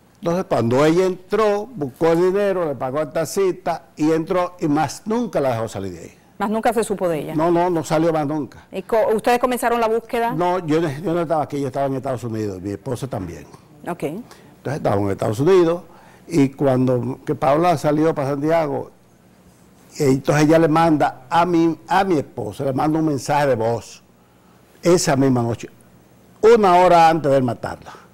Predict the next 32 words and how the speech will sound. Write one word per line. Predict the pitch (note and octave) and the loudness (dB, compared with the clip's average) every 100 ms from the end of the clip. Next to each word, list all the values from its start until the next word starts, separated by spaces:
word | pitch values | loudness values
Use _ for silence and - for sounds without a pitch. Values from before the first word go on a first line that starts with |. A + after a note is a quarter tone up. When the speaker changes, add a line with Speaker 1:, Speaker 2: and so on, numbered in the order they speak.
| _ - | _ -2
Speaker 2:
¿Cómo | G#3 G#3 | 2 4
decía | G3 - F3+ | 2 2 0
el | E3+ | 0
mensaje? | F3+ F3+ C3+ | -2 0 2
Speaker 1:
Le, | C3+ D3+ | 4 4
le | |
dijo | D3 D#3 C#3 | 4 0 -2
que | - C3+ C3+ C3+ | -2 2 2 2
ella | D3 D#3 | 2 2
estaba | D3 - D3+ D3+ D3 | 0 0 0 2 2
en | D3 | 0
un | D#3 D3+ | -2 0
baño, | F3 E3+ D3 C#3+ - | 0 0 -2 -4 -6
que | C3 | -4
no | C#3 | -4
podía | C#3+ C#3+ D3 | -2 -2 -2
hablar, | C#3+ D3 E3 - - _ _ _ _ _ _ _ _ _ _ _ - | -2 -2 -2 -6 -16 _ _ _ _ _ _ _ _ _ _ _ -2
que | C3 C3+ | 2 2
si | A#2+ C#3+ | 0 -2
nos | C3+ C#3+ | 0 2
vemos | D3+ D#3 | 2 2
mañana, | D#3 D3 D#3 D3 C3+ B2+ | 0 2 2 0 -2 -4
si | B2+ | -4
Dios | A#2+ C3+ B2+ - | 0 0 -2 -10
quiere. | - A2+ G2+ - - _ _ _ _ _ _ - _ - | -6 -4 -4 -6 -16 _ _ _ _ _ _ -20 _ -2
Él | E3+ F3+ | 4 6
la | F3+ | 4
tenía | E3 D3+ E3 D#3 | 4 2 2 2
con | D3+ | 2
una | D#3+ D#3+ | 2 2
pistola | E3 C#3+ - E3 D#3+ D#3 | 0 0 2 4 2 0
trancada | D3+ D3 C3 D#3+ D3+ D3 - | -2 -2 -2 0 2 0 -6